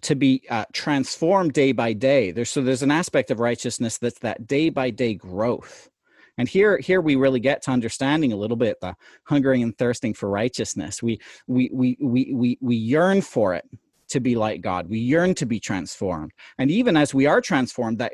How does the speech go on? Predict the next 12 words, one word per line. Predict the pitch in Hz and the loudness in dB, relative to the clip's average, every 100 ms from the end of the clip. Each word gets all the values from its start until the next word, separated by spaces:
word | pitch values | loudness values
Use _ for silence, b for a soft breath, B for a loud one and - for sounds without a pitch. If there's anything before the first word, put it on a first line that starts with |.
| 131 | -8
that | 127 131 120 | -6 -6 -2
builds | 160 196 185 139 | 0 2 2 0
in | 120 | 0
us | 107 | -2
a | 123 | -6
greater | 104 123 135 127 | -2 0 2 0
hunger | - 123 120 | 0 0 0
and | 101 98 | -2 -4
thirst | 110 101 107 - | -6 -6 -8 -10
for | 98 | -6
that | 95 - | -6 -6
righteousness. | 90 - - - - - - | -10 -10 -16 -16 -18 -20 -20